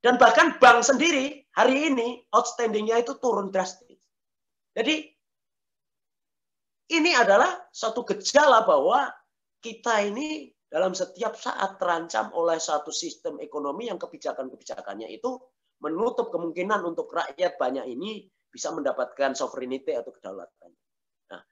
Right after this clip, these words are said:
yang ke selanjutnya adalah bonus demografi. Ini apakah akan,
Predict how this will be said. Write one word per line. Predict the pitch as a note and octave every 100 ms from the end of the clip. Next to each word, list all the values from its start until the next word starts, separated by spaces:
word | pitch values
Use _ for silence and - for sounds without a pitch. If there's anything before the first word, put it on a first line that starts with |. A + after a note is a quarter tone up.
| _
yang | A#2+ C#3+ D3+
ke | E3+
selanjutnya | D#3+ D#3 D#3 A3+ B3 G#3
adalah | G3 C4
bonus | - G3 G3
demografi. | E3+ E3 F3+ D#3+ - G#2 _ _ -
Ini | F#3 A3+ -
apakah | F#3+ F#3+ F#3 F3
akan, | -